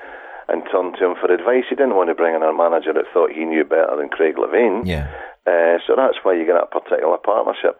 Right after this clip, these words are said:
Speaker 1: So yes, I can see that, um, it's very, very easy for people to have free shots at the guy. Um,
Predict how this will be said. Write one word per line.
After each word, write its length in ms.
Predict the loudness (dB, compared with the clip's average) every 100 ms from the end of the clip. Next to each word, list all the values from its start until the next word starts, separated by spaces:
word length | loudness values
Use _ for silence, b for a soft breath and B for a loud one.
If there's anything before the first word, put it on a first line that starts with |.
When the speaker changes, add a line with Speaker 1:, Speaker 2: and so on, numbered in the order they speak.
| B B B -2
Speaker 1:
So 60 | 0
yes, 360 | 4 4 4 2 -2 -6
I 100 | -2
can 140 | -4 -2
see 180 | 2 2
that, 200 | 4 0 -2
um, 300 | 0 2 0 0
it's 180 | -2 -2
very, 240 | 0 0 2
very 240 | 0 0
easy 440 | 0 2 2 0 -4 B B B -4
for 100 | -2
people 340 | 0 2 2 2
to 80 | 0
have 100 | 0 -4
free 180 | -2 -2 2
shots 260 | 2 2 0
at 60 | -2
the 100 | -2
guy. 400 | 0 0 2 0 B B B B -2
Um, 600 | 2 2 0 -4 -8 -10